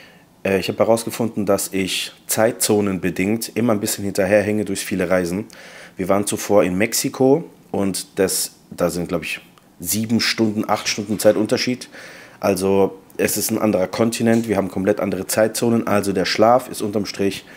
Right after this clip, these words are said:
nicht gut. Kann man verbessern. Lassen wir bei der Seite und fokussieren uns danach drauf. Supplements, bombastisch. Kann ich mir alles reinschrauben, so viel ich will, wann ich will und so, wie es mir gerade passt.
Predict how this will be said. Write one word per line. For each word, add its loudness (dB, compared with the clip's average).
nicht -2
gut. -2
Kann 2
man 2
verbessern. 2
Lassen 2
wir 0
bei 2
der 2
Seite 2
und -2
fokussieren 0
uns -6
danach -2
drauf. -4
Supplements, 2
bombastisch. 2
Kann 0
ich -4
mir 2
alles 2
reinschrauben, 2
so -2
viel 4
ich -4
will, 4
wann 6
ich -4
will 4
und 0
so, 2
wie 0
es -4
mir 0
gerade 0
passt. -6